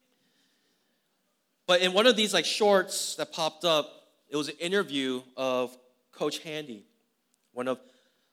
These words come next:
uh, Kobe Bryant's coaches. And he asked Kobe Bryant, if you guys don't know, he's known for his killer instinct. Um, he asked Kobe Bryant, "Why are you such a jerk?"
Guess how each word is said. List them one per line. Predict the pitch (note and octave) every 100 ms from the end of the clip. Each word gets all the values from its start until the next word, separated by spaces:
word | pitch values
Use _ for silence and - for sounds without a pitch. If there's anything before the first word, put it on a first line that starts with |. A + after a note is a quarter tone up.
| _ _
uh, | G#2 G#2
Kobe | G#2 - C#3+
Bryant's | B2+ C3 C3+ A#2 - - - _ _
coaches. | - D#3 D#3 G#2 F#2 - _ _ _ _ _ _ _ _ _ _ _ _ _ _ _ _ _
And | C#3+ C#3 - _
he | - G#3
asked | E3+ A#3 -
Kobe | - C#3+ B2+
Bryant, | A#2+ A2+ A2+ - _ _ _ _ _ _ _ _ _ -
if | _
you | F3+
guys | E3+
don't | D#3
know, | C3 B2+
he's | - C#3+ - D#3+ C3+
known | C3+ C#3+
for | C#3
his | A#2+
killer | - C#3+ B2
instinct. | A#2 A#2+ - - C#3 - - _ _ _ _ _ _ _
Um, | G2+ G2 G2 _ _
he | E3+
asked | E3 A#3+ A#3+
Kobe | - A#2
Bryant, | A2 G#2 G#2 G#2 _ _ _ _ _ _ _ _ _ _ _ _ _ _
"Why | C#3+ B3+
are | F4+
you | B3+
such | A#3 B3+
a | A#2+
jerk?" | - F3+ F#3+ _ -